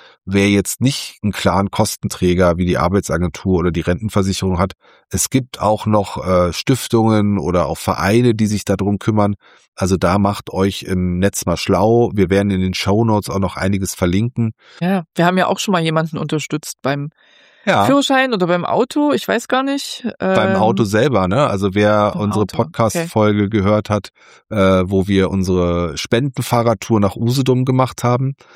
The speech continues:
Speaker 1: da habt ihr das vielleicht schon mitbekommen, äh, da gab's die Herausforderung, dass Viktor sein Auto nicht richtig finanziert bekommen hat und da haben wir einen Teil der Spenden dann auch an Viktor geben können für den Autoumbau.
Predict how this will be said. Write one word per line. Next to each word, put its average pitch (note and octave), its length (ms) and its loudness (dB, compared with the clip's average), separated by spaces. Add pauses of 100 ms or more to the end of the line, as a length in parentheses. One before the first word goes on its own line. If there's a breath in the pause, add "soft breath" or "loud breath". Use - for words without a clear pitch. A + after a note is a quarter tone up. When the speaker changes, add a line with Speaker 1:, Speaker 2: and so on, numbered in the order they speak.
(240 soft breath)
Speaker 1:
da F#2 160 2
habt - 220 -2
ihr F#2 580 2
das F#2 180 -2
vielleicht F2+ 300 0
schon F#2 140 -2
mitbekommen, G2+ 760 0
äh, F#2 200 -4
da F#2 100 2 (160)
gab's - 300 -2
die F#2 120 -2
Herausforderung, F2+ 1080 0 (300 soft breath)
dass - 220 -2
Viktor G#2 720 2
sein F#2+ 240 0
Auto F#2+ 280 0
nicht G2 200 0
richtig - 260 -6
finanziert - 440 -2
bekommen F2+ 300 -4
hat F2 120 -2
und D#2+ 140 -8
da F2 60 0
haben F2+ 120 0
wir F2 80 0
einen F2+ 100 -2
Teil G#2+ 300 2
der G2 100 2
Spenden F#2+ 440 0
dann F2 240 0 (400 loud breath)
auch F2 160 -2
an F2+ 160 0
Viktor F#2+ 300 0
geben F2 320 -2
können E2+ 520 -2
für - 160 -4
den E2 160 -4
Autoumbau. D#2+ 720 -2